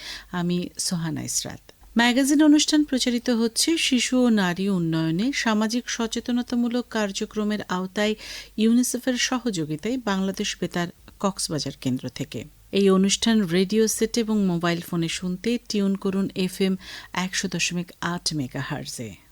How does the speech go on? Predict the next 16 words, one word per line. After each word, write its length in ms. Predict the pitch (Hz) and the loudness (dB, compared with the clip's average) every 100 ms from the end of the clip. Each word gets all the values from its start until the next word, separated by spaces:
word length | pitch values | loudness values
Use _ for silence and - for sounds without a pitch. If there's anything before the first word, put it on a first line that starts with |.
| - - - - | -20 -20 -20 -2
প্রিয় 240 | 196 165 | 0 2
শ্রোতা, 420 | - 165 147 202 359 - - - - - | 0 -4 -4 -4 -6 -10 -20 -20 -20 2
কৈশোরে 520 | 254 262 - 277 269 | 6 6 4 2 2
করি 280 | 262 240 214 | 2 2 0
প্রতিরোধ, 560 | - 185 180 185 240 294 - - | 0 -2 0 2 2 0 -10 -4
বাল্য 400 | 170 185 196 202 220 | 2 4 4 4 2
বিয়ে 260 | 208 202 233 262 - | 2 2 2 -2 0
করতে 360 | 208 196 - 151 | 0 0 -2 0
নিরোধ। 400 | 135 127 123 - - - - - | 0 -2 -6 -10 -16 -20 -10 -2
যদি 260 | 190 233 247 202 | 0 4 4 4
এমন 260 | 196 233 262 | 4 6 4
হয় 320 | - 190 233 - - - - | 4 2 2 -2 -12 -8 0
আগামীর 500 | 196 202 226 247 254 | 0 2 4 4 4
শিশুরা 580 | - 247 226 - 254 262 247 - | 0 0 0 2 4 4 2 0
ও 80 | 180 165 | -4 -4
কিশোর 380 | - 196 - 226 | -4 -4 -2 -4